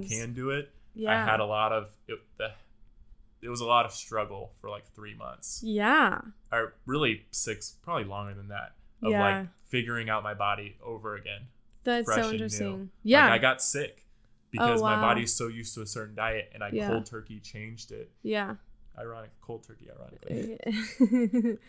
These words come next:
Speaker 2: And
Speaker 1: The poor turkey.
Speaker 2: yeah, so it was a struggle for a while, but, like, once I figured it out, it was just, by the time I figured out the diet to where I didn't feel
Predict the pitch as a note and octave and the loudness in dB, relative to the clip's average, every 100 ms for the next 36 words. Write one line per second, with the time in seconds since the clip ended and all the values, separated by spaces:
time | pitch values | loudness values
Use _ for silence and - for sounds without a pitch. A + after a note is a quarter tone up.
0 | - - _ - A2+ A2 G#2+ G#2+ F#3+ - | -20 -20 _ -8 -4 -2 -4 -8 -6 -6
1 | G3+ G#3 G#3+ G#3+ - - G3+ A#2 A2 G#2 | -6 -6 -6 -8 -8 -16 -8 0 0 0
2 | G#2+ G#2 G#2 - - - B2+ F3 E3+ - | -4 -4 -8 -14 -20 -8 -4 -4 -6 -2
3 | B2+ A#2+ A2+ A2 G#2+ G#2+ G#2 - B2+ C#3 | -2 -2 -4 -2 0 -2 -6 -8 -6 -2
4 | D3 A2+ B2+ A2+ G#2 G#2+ G#2 G#2+ G#2+ G#2+ | -2 -2 -6 -6 -6 -2 -2 -2 -6 -14
5 | G#2 - _ _ - _ - - - A#2 | -16 -16 _ _ -20 _ -20 -16 -2 0
6 | B2+ D3+ D#3 C3+ - B2 A#2+ A#2+ A#2 G#2 | 2 2 2 2 0 2 4 4 2 0
7 | G#2 G#2+ - - G#2 G2+ G#2 G#2 - G#2+ | 0 0 -4 -6 -6 -6 -10 -12 -12 -10
8 | G#2+ G#2+ | -10 -12